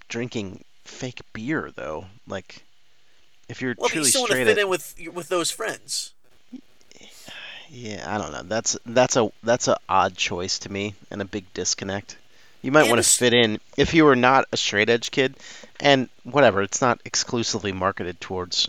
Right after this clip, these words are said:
Speaker 1: straight edgers because
Speaker 2: Of course not.
Speaker 1: they'd sell two hundred packs and be done with it.
Speaker 2: Right.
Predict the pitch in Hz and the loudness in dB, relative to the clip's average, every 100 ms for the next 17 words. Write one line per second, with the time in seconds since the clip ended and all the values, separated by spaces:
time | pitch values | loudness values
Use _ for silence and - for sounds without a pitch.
0 | - - - 95 92 92 87 98 - - | -2 -4 -4 -6 -6 -6 -8 -8 -10 -12
1 | - 82 - - - - 170 - 147 - | -12 -8 -8 -10 -20 -16 -12 -8 -8 -8
2 | 117 113 - 92 - 101 95 - - - | -10 -12 -10 -4 -2 0 -2 -6 -16 -20
3 | - - - - - - - 98 95 98 | -20 -20 -20 -20 -20 -16 -8 -6 -6 -4
4 | 101 95 95 - 98 101 107 - 90 92 | -6 -8 -16 -6 0 0 -2 -6 -8 -12
5 | - - 90 78 92 101 117 - - - | -10 -10 -6 -6 -4 -4 -4 -6 -10 -14
6 | - - - - - 131 120 | -12 -12 -14 -12 -8 -8 -10